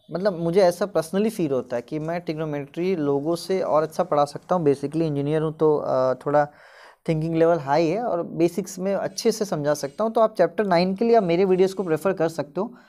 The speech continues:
बाकी के लिए आप जहाँ से प्रेफर करना चाहते हो, लेकिन चैप्टर नाइन का मैं एक ऐसा कॉन्सेप्ट आपको दे दूँगा फ्रेंड कि आपको, अ, चैप्टर नाइन में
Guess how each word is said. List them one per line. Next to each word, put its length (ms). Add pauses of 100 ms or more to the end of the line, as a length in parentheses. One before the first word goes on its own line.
(380)
बाकी 260
के 80
लिए 140
आप 220
जहाँ 340
से 120
प्रेफर 280
करना 240
चाहते 280
हो, 40
लेकिन 160
चैप्टर 300
नाइन 240
का 100
मैं 120
एक 80
ऐसा 240
कॉन्सेप्ट 480
आपको 240
दे 140
दूँगा 300
फ्रेंड 320
कि 200
आपको, 460
अ, 220
चैप्टर 340
नाइन 160
में 140